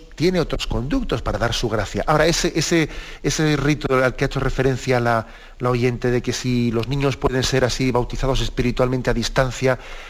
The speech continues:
por una especie de signo de la cruz que se haga, eso, vamos a ver, eso olvidémoslo,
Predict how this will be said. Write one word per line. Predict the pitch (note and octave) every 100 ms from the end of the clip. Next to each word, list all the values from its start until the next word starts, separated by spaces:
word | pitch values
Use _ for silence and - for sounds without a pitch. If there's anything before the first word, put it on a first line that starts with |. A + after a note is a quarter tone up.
| -
por | A#2+
una | B2
especie | B2 C3+ - B2
de |
signo | B2 C#3+ C3+ C3 A#2+
de | A#2+
la | A#2
cruz | C3 B2
que | A#2+
se | A#2+
haga, | A#2+
eso, | C3+ - C3+ B2+ A#2+ A#2 - - - -
vamos | B2+ A2 A2+ F#2+ -
a |
ver, | F#2 F#2+
eso | A2 C3 A#2+ A#2 - - - - - -
olvidémoslo, | B2 A#2+ C#3 C#3 G#2+ A#2+ C3